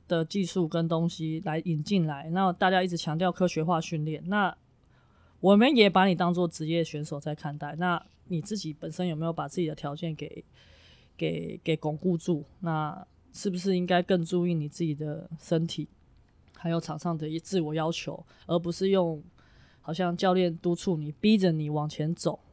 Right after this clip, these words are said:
是你自己想要往前走，然后让你在球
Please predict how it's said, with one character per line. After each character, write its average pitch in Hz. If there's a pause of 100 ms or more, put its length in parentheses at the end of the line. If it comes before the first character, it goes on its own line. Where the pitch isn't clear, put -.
(140)
是 -
你 160
自 196
己 170
想 151
要 165
往 147
前 151
走， - (480)
然 165
后 160
让 175
你 156
在 175
球 165